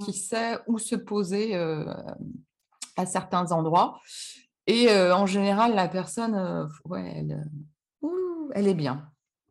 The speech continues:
Speaker 2: Mm.
Speaker 1: Quand je, enfin, le tactile, je, je pourrais pas m'en passer. C'est très compliqué pour moi, la période actuelle, euh, avec, entre le masque, donc moi, ça me, ça me gêne énormément,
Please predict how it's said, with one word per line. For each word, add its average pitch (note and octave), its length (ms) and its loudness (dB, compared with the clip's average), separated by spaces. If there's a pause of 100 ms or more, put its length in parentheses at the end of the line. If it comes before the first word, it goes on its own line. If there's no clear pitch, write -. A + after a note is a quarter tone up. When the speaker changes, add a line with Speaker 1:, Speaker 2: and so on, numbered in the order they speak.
(200)
Speaker 2:
Mm. F3+ 220 -6
Speaker 1:
Quand F3 100 0
je, D3+ 480 -4
enfin, D3+ 200 -4
le E3+ 140 2
tactile, F#3+ 580 -2
je, - 200 -8
je D3 160 -4
pourrais D3+ 420 -8
pas G3 160 0
m'en D3 180 -2
passer. D3+ 380 -8 (840)
C'est F#3 220 -4
très D4+ 240 0
compliqué B3 560 0
pour F#3+ 180 -4
moi, G3 200 2
la E3 120 0
période E3 540 0
actuelle, F#3 640 -2 (280)
euh, C3 1000 -6 (520)
avec, C#3 340 -2
entre D3 240 -4
le D#3+ 140 2
masque, G3+ 540 0
donc D3 240 -10
moi, D#3+ 120 -4
ça D#3 160 -12
me, C#3 240 -10
ça - 160 -14
me D3+ 120 -2
gêne D#3 260 -2
énormément, G3 760 0